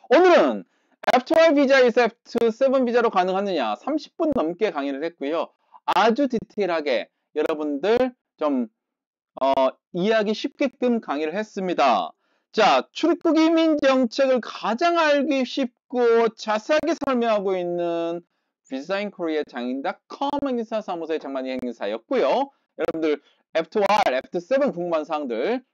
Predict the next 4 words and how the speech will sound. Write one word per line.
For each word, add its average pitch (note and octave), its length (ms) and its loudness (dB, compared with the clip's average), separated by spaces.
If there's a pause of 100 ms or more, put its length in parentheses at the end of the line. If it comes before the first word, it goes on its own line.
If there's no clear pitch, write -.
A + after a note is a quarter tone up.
(100)
공일공 B2+ 380 -6
육삼팔삼삼공칠팔로 G#3 1600 -8
연락 D3 320 -4
주시면 B2+ 600 -10